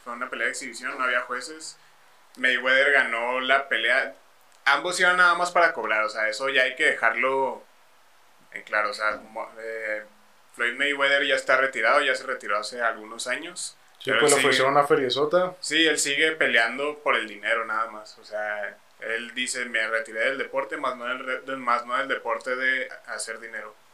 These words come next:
Speaker 1: Y cu-, y <laughs> otra frase que me dio mucha risa, pero que es cierto, es, "Cuando se trata de robo legalizado, yo soy el mejor",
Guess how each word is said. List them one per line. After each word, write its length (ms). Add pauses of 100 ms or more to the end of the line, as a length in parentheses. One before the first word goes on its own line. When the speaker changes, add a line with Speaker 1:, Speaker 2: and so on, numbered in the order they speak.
(440)
Speaker 1:
Y 140
cu-, 180
y 200
<laughs> 160
otra 260
frase 280
que 80
me 100
dio 120
mucha 240
risa, 280
pero 180
que 100
es 80
cierto, 280 (360)
es, 260 (1040)
"Cuando 240
se 100
trata 420
de 1000 (500)
robo 440
legalizado, 840 (640)
yo 140
soy 160
el 100
mejor", 360